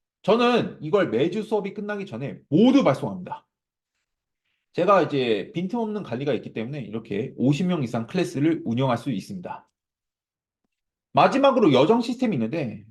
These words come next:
왼쪽에 잠시고 고일 학생들 보이시죠? 이 작년 학생들입니다. 어, 정말 많죠.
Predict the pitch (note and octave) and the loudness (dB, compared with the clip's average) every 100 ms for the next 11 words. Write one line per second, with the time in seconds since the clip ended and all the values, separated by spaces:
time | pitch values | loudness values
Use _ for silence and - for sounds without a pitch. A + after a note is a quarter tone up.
0 | - C#3+ F#3+ G#3 G#3 F#3 D3 C#3+ - C#3+ | -2 0 0 0 0 2 2 2 -2 -6
1 | D#3+ D3 - C#3+ D#3 D3+ C#3 B2 G#2 G2 | -2 -4 0 0 0 -4 -6 -6 -8 -8
2 | D#3 C#3+ - - G#2+ B2 C#3+ D3+ C#3+ - | -10 -10 -14 -12 -10 -4 -2 -2 -4 -8
3 | F3 C3+ F#2+ - - - _ _ _ - | -6 -6 -6 -10 -16 -20 _ _ _ -16
4 | G2 A2 C#3+ A2 F#2 - F#2+ | -8 -2 0 0 -2 -8 -14